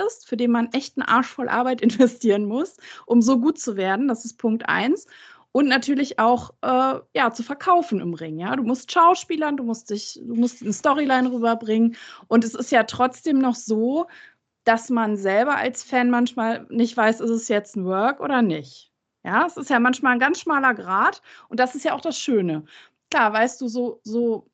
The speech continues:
dass, dass der Ausgang des Matches ist besprochen, aber ich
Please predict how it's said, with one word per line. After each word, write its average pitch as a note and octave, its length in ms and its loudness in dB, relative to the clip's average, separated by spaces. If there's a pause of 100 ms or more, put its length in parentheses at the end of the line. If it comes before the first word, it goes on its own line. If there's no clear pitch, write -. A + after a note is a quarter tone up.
(240)
dass, - 260 -6 (260)
dass - 440 -6 (160)
der - 260 -2
Ausgang C4 340 2
des B3+ 140 -2
Matches B3 720 2
ist A3 200 0
besprochen, A3+ 600 -2
aber G#3+ 240 2
ich - 300 -6